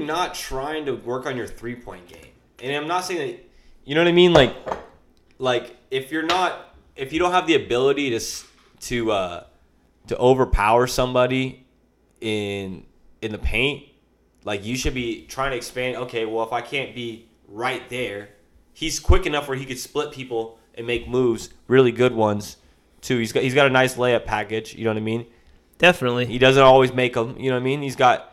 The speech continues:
Speaker 1: he hasn't been the, he's not like, he's not like a Kyrie with it, you know what I mean? He's not, uh, we're not gonna go, we're not gonna go that far, but he's got a nice layup package.
Speaker 2: If
Speaker 1: He's
Speaker 2: anything, just
Speaker 1: really,
Speaker 2: draw the defense to you.
Speaker 1: he's really fast, though.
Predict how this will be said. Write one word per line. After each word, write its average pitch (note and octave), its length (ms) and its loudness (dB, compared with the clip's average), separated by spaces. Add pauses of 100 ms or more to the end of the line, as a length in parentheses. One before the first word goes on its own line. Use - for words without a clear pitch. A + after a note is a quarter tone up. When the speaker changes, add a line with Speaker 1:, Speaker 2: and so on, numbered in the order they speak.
(120)
Speaker 1:
he C3 100 -6
hasn't C3 240 4
been C3 80 2
the, C3 180 -2 (420)
he's B2+ 180 -10
not C#3+ 200 4
like, B2 260 -2 (160)
he's B2 120 -18
not C#3 80 -8
like B2 120 -8
a B2 40 -14
Kyrie B2 580 0
with A#2+ 240 -4
it, A#2+ 180 -4
you B2+ 120 -10
know B2 80 -4
what B2 80 -6
I A#2+ 40 -8
mean? A#2+ 280 -6
He's A#2+ 100 -10
not, B2+ 320 -4 (180)
uh, - 60 0
we're C3+ 380 -2
not C#3 140 2
gonna C#3 160 -4
go, B2 140 -4
we're B2 160 -2
not B2 200 -2
gonna B2+ 120 -2
go B2 120 2
that B2 280 4
far, A#2+ 200 2
but B2+ 80 -4
he's C#3 100 -2
got D#3+ 100 6
a D3+ 40 4
nice C#3+ 240 2
layup C3 200 2
package. C3+ 300 0
Speaker 2:
If - 220 -16
Speaker 1:
He's - 40 0
Speaker 2:
anything, F#3+ 280 8
just F3+ 100 12
Speaker 1:
really, G#3 140 12
Speaker 2:
draw E3+ 200 12
the F3 100 4
defense E3 500 -2
to A2+ 60 -6
you. A2+ 60 -4
Speaker 1:
he's D3 200 2
really E3 360 8
fast, E3+ 540 2
though. - 200 -12